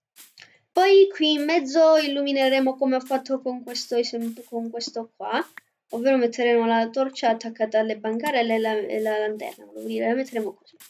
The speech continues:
per illuminare all'interno. Forse potremmo metterla anche qui, però qui, eh, non ci entra, quindi.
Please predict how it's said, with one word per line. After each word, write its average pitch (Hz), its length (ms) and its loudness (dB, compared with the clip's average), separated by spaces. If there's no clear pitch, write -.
per 233 100 -2
illuminare 214 480 -2
all'interno. 214 880 -4
Forse 554 280 -2
potremmo 240 380 -2
metterla 262 480 -2
anche 233 280 -4
qui, 226 240 -10
però 285 280 0
qui, 240 840 -2
eh, 220 680 0
non 220 180 -4
ci 262 140 -6
entra, - 340 -8
quindi. 160 340 -16